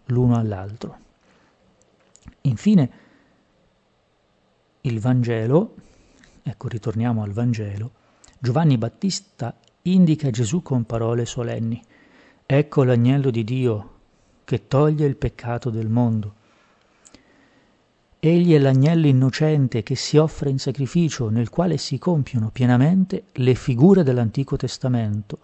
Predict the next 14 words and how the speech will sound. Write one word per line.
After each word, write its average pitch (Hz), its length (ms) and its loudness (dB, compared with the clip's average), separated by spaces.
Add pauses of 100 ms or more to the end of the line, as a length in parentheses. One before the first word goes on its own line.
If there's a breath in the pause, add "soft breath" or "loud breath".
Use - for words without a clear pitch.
E 143 100 -4
questo 202 300 2
ce - 120 -2
lo 135 80 6
ricorda 135 400 2
bene 165 240 4
Origene, 131 480 0 (640 loud breath)
il 131 200 2
quale 196 300 4
vede 131 280 4
nell'agnello 131 720 2
il 160 180 0
sacrificio 170 600 0
perpetuo, - 640 -4